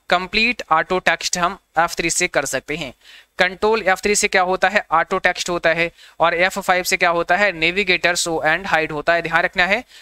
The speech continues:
ये भी कई बार एग्जाम में पूछ लिया गया है कि नेविगेटर को शो और हाइड कराने के शॉर्टकट के बताओ, तो आंसर याद रखना है एफ़ फ़ाइव होगा आपका सही जवाब। कंट्रोल शिफ्ट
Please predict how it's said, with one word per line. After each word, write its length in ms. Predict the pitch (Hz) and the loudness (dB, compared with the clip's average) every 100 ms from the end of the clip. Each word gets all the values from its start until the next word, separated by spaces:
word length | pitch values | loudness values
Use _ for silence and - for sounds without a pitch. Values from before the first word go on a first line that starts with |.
| _ | _
ये 60 | 170 | -4
भी 120 | 202 | -2
कई 160 | 214 190 | 0 2
बार 140 | 190 | 2
एग्जाम 260 | 185 180 175 | 2 0 0
में 100 | 190 | -4
पूछ 260 | 165 175 | -4 -6
लिया 160 | 175 165 | -2 0
गया 140 | 160 | 2
है 220 | 160 180 247 - - | 0 -2 -2 -12 -8
कि 100 | 180 | -2
नेविगेटर 540 | 175 190 196 185 185 | 0 0 0 0 0
को 260 | 170 175 214 | -2 -2 -2
शो 240 | - 180 | 0 0
और 160 | 165 170 | 2 2
हाइड 260 | 165 160 | 0 0
कराने 280 | 156 151 151 | 0 0 0
के 100 | 170 | -4
शॉर्टकट 360 | 180 156 143 147 | -2 -2 -2 -6
के 120 | 147 | 0
बताओ, 400 | 131 139 165 254 - - - | 0 2 0 -2 -6 -20 -6
तो 80 | 147 | -2
आंसर 260 | 147 156 | -2 0
याद 180 | 151 160 | 0 0
रखना 240 | 160 185 | -2 0
है 180 | 185 262 - - | 0 -2 -4 -2
एफ़ 180 | 165 175 | -2 0
फ़ाइव 300 | 165 147 135 | 0 -2 -4
होगा 220 | 123 160 | -2 0
आपका 240 | 143 156 | 0 -2
सही 220 | 156 143 | -4 -6
जवाब। 300 | 127 117 110 - _ _ _ _ _ _ _ _ _ - - - - - _ | -8 -6 -8 -12 _ _ _ _ _ _ _ _ _ -20 -20 -20 -20 -20 _
कंट्रोल 400 | 190 185 208 220 | -2 0 0 0
शिफ्ट 340 | 226 - 240 | 0 -2 -2